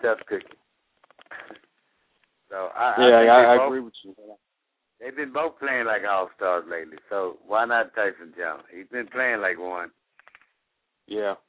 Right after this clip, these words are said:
Speaker 2: yeah. And we got a chance to spend a little time with Dirk last night. He talked about,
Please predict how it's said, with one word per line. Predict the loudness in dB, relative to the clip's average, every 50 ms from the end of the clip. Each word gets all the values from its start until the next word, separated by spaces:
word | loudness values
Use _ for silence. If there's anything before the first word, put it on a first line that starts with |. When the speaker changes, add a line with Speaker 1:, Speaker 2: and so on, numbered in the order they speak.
| _ _ _ _ _ -8
Speaker 2:
yeah. | -4 -2 -2 -2 -2 -4 _ _ _ _ _ _ -20 -20 -20 -20 -10 -4
And | -2 -2 -2
we | -2 -2 -2
got | -2 -2 -2
a | -2 -4 -6
chance | -6 -6 -6 -6
to | -8 -12
spend | -12 -6 -4 -4
a | -2
little | -2 -2 -4 -4
time | -4 -6 -4 -4 -4 -4 -6
with | -8 -6
Dirk | -4 -2 -2 -2 -2
last | -2 -2 0 -2 -2 -4 -4
night. | -4 -2 -2 -4
He | -6
talked | -6 -4 -4 -4 -4 -4 -8
about, | -6 -2 0 0 0 0 -2 -6